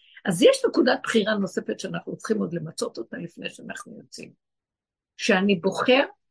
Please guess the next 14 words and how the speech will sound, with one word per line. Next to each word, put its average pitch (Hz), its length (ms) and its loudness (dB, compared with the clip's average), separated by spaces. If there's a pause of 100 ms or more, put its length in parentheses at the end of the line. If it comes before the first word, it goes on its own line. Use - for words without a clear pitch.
(1600)
ש-, 175 340 0
שאני 190 320 4
אומר, 202 300 4 (240)
"אבל 165 220 -2
אשמים 185 420 -4
אנחנו", 277 340 -6
ואני 202 200 -2
גם 185 220 0 (100)
בוחר 254 420 0 (440)
שלא 214 680 2
להתפעל 262 460 2
מזה 226 240 4
שאני 202 300 -2
השם, 320 260 2